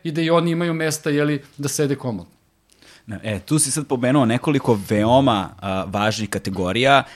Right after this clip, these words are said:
Speaker 2: u kojima bih se vratio, dakle, na potvrđivanje, taj paravan je na potvrđivanje te dominantne sile, odnosno tu govorimo o toj hegemoniji koje se govori, pomenuo si o tom, toj, tom vr-, toj vrsti demokratskog obrazovanja,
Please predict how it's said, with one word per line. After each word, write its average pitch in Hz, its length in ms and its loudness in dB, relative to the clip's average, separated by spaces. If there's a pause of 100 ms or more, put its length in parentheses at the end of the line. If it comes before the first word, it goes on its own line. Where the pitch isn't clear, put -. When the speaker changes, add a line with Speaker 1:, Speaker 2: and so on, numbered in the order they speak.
Speaker 2:
u - 60 -20
kojima 107 260 0
bih 101 160 -4
se 110 100 -4
vratio, 107 400 -2
dakle, 98 420 -6 (220)
na 101 120 -8
potvrđivanje, 117 840 -2 (300)
taj 120 200 0
paravan 113 500 -2
je 110 60 -4
na 107 120 -6
potvrđivanje 110 680 -4
te 113 200 -8
dominantne 107 560 -6
sile, 117 260 -4
odnosno 107 280 -6
tu 110 140 -10
govorimo 104 600 -4
o 98 80 -4
toj 101 200 -6
hegemoniji 107 640 -4
koje 131 180 -4
se 120 100 -6
govori, 120 240 -2
pomenuo 110 420 -6
si 104 160 -4
o - 20 -6
tom, 107 360 -6
toj, 110 180 -2 (180)
tom 113 220 -2
vr-, 95 260 -8
toj 117 140 -4
vrsti 113 240 -6
demokratskog 107 500 -6
obrazovanja, 104 720 -4